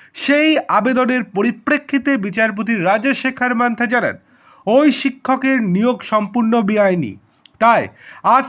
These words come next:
থেকে তাকে চাকরি থেকে বরখাস্ত করা হলো। জানা গিয়েছে, এর আগে হাইকোর্টের নির্দেশে চাকরিও যায় হাওড়ার শিবপুর স্কুলে জীবনবিজ্ঞানের শিক্ষক সিরাজুল ইসলামের, কিন্তু অভিযোগ, তারপরও তার চাকরি বহাল ছিল।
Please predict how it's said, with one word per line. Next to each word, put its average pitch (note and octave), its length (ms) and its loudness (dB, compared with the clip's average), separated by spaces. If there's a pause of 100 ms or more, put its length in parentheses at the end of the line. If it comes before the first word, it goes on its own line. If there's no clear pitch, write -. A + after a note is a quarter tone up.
থেকে C4 260 -2
তাকে A3 280 -2
চাকরি A#3 420 -2
থেকে B3 260 -2
বরখাস্ত A3 560 0
করা A3 240 2
হলো। E3 340 0 (640)
জানা A#3 320 2
গিয়েছে, C4 520 0 (160)
এর G#3+ 180 2
আগে A#3 240 2
হাইকোর্টের A3 540 0
নির্দেশে A3+ 460 -2
চাকরিও C4 560 0
যায় D#3 300 2 (400)
হাওড়ার C4 460 4
শিবপুর B3 540 -2
স্কুলে B3+ 340 0
জীবনবিজ্ঞানের A3 760 0
শিক্ষক A#3 640 -2 (300)
সিরাজুল C4 640 2
ইসলামের, F#3+ 480 -2 (140)
কিন্তু F#3+ 240 0
অভিযোগ, A3 340 0 (360)
তারপরও A#3 600 4
তার C4 200 2
চাকরি B3 380 -2
বহাল A3+ 280 0
ছিল। D3 280 -4